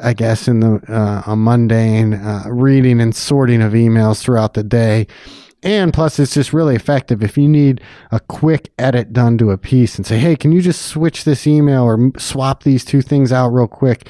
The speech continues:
You can actually go on and annotate uh, an actual P D F right on the screen and put notes and, and annotations on it. So, and that's a, a nice tool, I guess, that we use internally, and that's Glip,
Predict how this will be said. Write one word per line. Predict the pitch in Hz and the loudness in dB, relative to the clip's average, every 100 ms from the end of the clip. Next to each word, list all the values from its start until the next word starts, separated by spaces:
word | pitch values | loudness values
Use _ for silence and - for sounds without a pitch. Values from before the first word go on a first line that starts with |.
| - - - | -20 -20 -20
You | _ | _
can | - 139 | -4 -2
actually | 131 131 | 0 -2
go | 117 123 127 | 0 2 2
on | 123 117 | 2 2
and | 107 | 0
annotate | 113 123 117 110 120 107 - - _ _ _ _ _ - | 0 0 0 -2 -2 -2 -6 -14 _ _ _ _ _ -10
uh, | 95 92 87 78 | -8 -6 -8 -6
an | 117 | -2
actual | 123 117 - 110 | 0 0 -2 -2
P | - 117 | -2 0
D | 113 | 2
F | 117 107 | 0 0
right | 120 120 113 | -2 0 0
on | 107 104 | 0 -2
the | |
screen | 98 - 151 156 147 139 | -6 -4 0 2 2 2
and | 127 - | 2 0
put | 117 | -4
notes | 104 127 127 127 - - | -2 0 2 0 -4 -6
and, | 110 101 98 | -4 -4 -6
and | 104 107 98 - | -6 -6 -6 -8
annotations | 123 113 101 117 110 - 107 | -4 -2 -2 -2 -2 -2 -4
on | 98 98 | -4 -4
it. | 95 92 | -6 -8
So, | - 104 101 98 - | -6 -4 -4 -6 -8
and | 107 98 95 _ _ - - - _ | -6 -6 -8 _ _ -20 -20 -20 _
that's | 175 180 | -4 -2
a, | 160 135 | -2 -2
a | 131 135 | 0 2
nice | 131 123 - | 2 0 -2
tool, | - 135 123 113 | -2 2 2 2
I | 104 | 0
guess, | 110 101 - - - - | -2 -2 -6 -18 -8 -2
that | 110 | 0
we | 117 | 2
use | 117 107 101 95 - - | 2 2 0 -4 -10 -4
internally, | 120 107 104 98 95 92 | -2 -2 -2 -2 -4 -4
and | 90 95 | -4 -4
that's | 101 - | -6 -8
Glip, | - 107 120 120 - - | -6 -2 0 -2 -6 -20